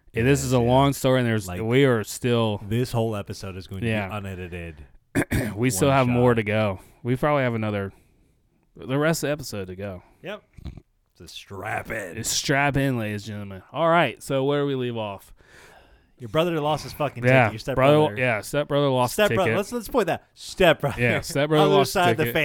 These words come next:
Speaker 2: family. <laughs>
Speaker 1: Uh, fi-, finally, the bus showed up.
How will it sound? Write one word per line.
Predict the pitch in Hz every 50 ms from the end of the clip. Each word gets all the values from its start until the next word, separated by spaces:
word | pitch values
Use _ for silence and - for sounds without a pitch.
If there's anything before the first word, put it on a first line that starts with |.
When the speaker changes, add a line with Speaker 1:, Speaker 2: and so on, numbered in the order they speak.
| 135 131 131 127 -
Speaker 2:
family. | - 208 220 - -
<laughs> | _ _ _ _ _ _ _ _ _ _ _ _ _ _ _ _ _ _ _ _ _ _ _
Speaker 1:
Uh, | 147 135 127 123 120 117 113 110 - _ _ _ _ _ _ 147
fi-, | - 180 170 170 151 147
finally, | - - 156 160 180 180 170 165 156
the | 135
bus | 117 113 131 131 123
showed | - - 123 113 107
up. | 107 107 113 -